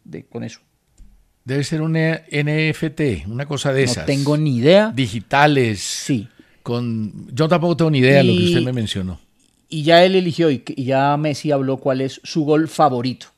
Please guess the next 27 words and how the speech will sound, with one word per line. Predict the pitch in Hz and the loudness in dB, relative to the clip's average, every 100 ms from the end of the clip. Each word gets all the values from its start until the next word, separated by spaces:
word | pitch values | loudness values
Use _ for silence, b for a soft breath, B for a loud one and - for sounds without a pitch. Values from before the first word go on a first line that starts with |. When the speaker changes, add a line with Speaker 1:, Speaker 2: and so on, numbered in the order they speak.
| _ | _
Speaker 2:
Muy | 143 180 | 2 4
bien. | 139 104 92 _ _ | 6 2 -2 _ _
Eh, | 139 135 131 - _ _ - | 0 0 0 -4 _ _ 0
ahí | 175 | 2
lo | 196 | 4
estamos | 202 190 180 | 2 2 2
viendo. | 151 95 80 - b b b | 0 -2 -8 -14 b b b
Speaker 1:
El | 180 143 | 4 6
Speaker 2:
Lo | 160 | 8
Speaker 1:
gol | |
Speaker 2:
estamos | 220 214 | 8 8
Speaker 1:
que | |
Speaker 2:
viendo | 240 214 | 8 8
Speaker 1:
le | |
Speaker 2:
para | 190 | 8
la | 165 | 8
Speaker 1:
hizo | 160 | 6
Speaker 2:
gente | 233 196 | 6 6
de | 170 | 6
YouTube, | 139 131 202 254 277 - | 4 2 2 2 2 -4
de | 143 | -4
Red | 139 147 156 | 0 0 2
Más | 175 185 - - | 2 2 0 -4
y | - | -2
del | 135 117 | 0 0
Canal | 117 117 110 | -2 -2 -2
uno. | 78 | -4